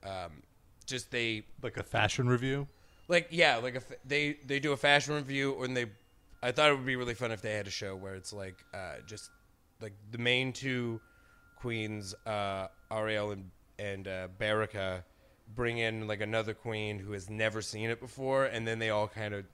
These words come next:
Speaker 1: tear up. They, they
Speaker 2: I
Speaker 1: just
Speaker 2: see.
Speaker 1: Yeah, I think that would be a fun show.
Speaker 2: Berica
Speaker 1: Maybe
Speaker 2: is a
Speaker 1: that
Speaker 2: fantastic drag name. By
Speaker 1: It's
Speaker 2: the
Speaker 1: a
Speaker 2: way.
Speaker 1: very good, she's very good. She does, uh, like, I've, her lip syncs of, like, uh, Hole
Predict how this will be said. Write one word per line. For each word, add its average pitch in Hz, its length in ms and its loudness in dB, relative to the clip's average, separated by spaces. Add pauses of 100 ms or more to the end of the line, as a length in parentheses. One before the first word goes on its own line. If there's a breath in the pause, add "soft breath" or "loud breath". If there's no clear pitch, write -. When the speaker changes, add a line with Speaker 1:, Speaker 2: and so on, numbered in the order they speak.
Speaker 1:
tear 98 280 -4
up. 90 60 -8 (360)
They, 120 200 2 (120)
they 113 120 -4
Speaker 2:
I 123 160 2
Speaker 1:
just - 120 -8
Speaker 2:
see. 113 100 -8 (240)
Speaker 1:
Yeah, 107 320 -6
I 120 120 0
think 139 180 2
that 127 80 2
would 110 100 -2
be 110 100 -2
a 101 40 -6
fun 92 320 -10 (720 soft breath)
show. 104 160 -8
Speaker 2:
Berica 139 380 12
Speaker 1:
Maybe 131 260 6
Speaker 2:
is 135 60 4
a 117 40 -8
Speaker 1:
that 123 60 4
Speaker 2:
fantastic 101 560 2
drag 82 240 -2 (100)
name. 101 200 -10
By 104 80 -10
Speaker 1:
It's 104 120 -4
Speaker 2:
the 139 60 4
Speaker 1:
a 135 40 4
Speaker 2:
way. 104 60 -8
Speaker 1:
very 120 300 8
good, 98 240 -4 (140)
she's 131 420 0
very 107 480 2
good. 69 240 -12 (220)
She 143 360 -2
does, 151 340 4 (280)
uh, 123 180 0
like, 117 340 0
I've, 110 200 -8 (300)
her 143 240 2
lip 143 240 4
syncs 139 360 -2
of, 110 280 -4
like, 107 260 -2 (180)
uh, 87 340 -6
Hole 117 680 -2